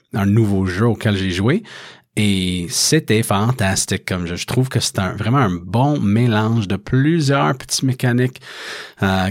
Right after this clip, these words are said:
que j'aime dans plusieurs jeux. Je ne sais pas si ça remplacerait Camelot ou ça se remplacerait Fom-, Formula D, mais je l'ai tellement aimé que, euh, je crois que j'ai déjà parlé de, de,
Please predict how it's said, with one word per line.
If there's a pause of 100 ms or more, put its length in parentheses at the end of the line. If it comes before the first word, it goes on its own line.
que
j'aime
dans
plusieurs
jeux.
Je
ne
sais
pas
si
ça
remplacerait
Camelot (120)
ou
ça
se
remplacerait
Fom-,
Formula
D, (420)
mais
je
l'ai
tellement
aimé
que, (220)
euh,
je
crois
que
j'ai
déjà
parlé
de,
de,